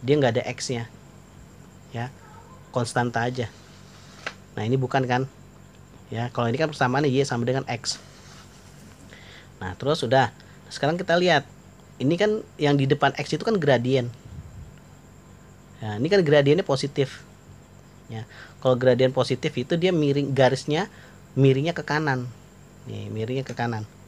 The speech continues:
Ya kan, ini miring ke kanan kan? Ya, ini miringnya ke kanan, bukan ke kiri. Ya, garisnya miring ke kanan kayak gini nih, miringnya ke kanan begitu.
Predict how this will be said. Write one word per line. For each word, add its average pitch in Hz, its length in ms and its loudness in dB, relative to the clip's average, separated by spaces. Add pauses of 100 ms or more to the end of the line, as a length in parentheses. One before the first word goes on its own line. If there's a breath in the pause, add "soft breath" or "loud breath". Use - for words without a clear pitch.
(640 loud breath)
Ya 120 80 -4
kan, 151 160 -2
ini 165 80 0
miring 160 260 0
ke 151 60 -6
kanan 143 240 -4
kan? 131 160 -8 (800)
Ya, 123 160 -12 (560 loud breath)
ini 127 80 -2
miringnya 123 320 -4
ke 117 80 -14
kanan, 113 240 -6 (160)
bukan 117 240 -4
ke 123 80 -8
kiri. 131 320 -2 (720)
Ya, 131 140 -4
garisnya 113 320 -4
miring 123 400 -4
ke - 80 -14
kanan 117 260 -4
kayak 110 220 -8
gini 117 100 -6
nih, 107 160 -8
miringnya 110 300 -8
ke 117 140 -4 (340)
kanan 107 320 -10
begitu. 101 400 -14